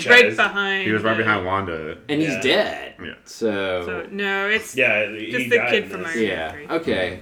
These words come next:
Speaker 4: Well, thankfully you figured that part out.
Speaker 1: And I, like, so I was not affected to this level, but I thought it was,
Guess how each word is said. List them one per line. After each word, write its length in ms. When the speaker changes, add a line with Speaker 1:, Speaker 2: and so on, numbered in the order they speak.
Speaker 4:
Well, 480
thankfully 420
you 80
figured 300
that 180
part 240
out. 240
Speaker 1:
And 160
I, 260
like, 220
so 280
I 340
was 260
not 240
affected 480
to 80
this 180
level, 300
but 100
I 120
thought 240
it 80
was, 360